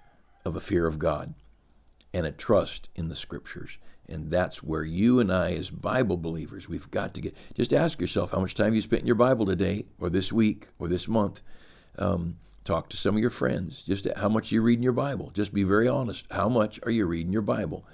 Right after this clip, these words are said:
Are you faithful to church? Uh, are you walking a holy walk? That's the key to the Christian life. That's the key to America.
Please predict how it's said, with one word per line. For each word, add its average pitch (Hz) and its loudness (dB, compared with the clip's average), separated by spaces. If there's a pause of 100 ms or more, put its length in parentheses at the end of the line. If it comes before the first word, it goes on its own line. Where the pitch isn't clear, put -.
(320)
Are 92 2
you 90 4
faithful 90 0
to 107 2
church? - -2 (500)
Uh, 87 -4
are 92 0
you 113 6
walking 87 -2
a 87 -2
holy 87 -4
walk? - -4
That's 87 -2
the 87 -2
key - -8 (460)
to - -8
the 80 -4
Christian - 0
life. 85 0
That's 98 0
the 110 -4
key 147 4
to 143 6
America. 131 2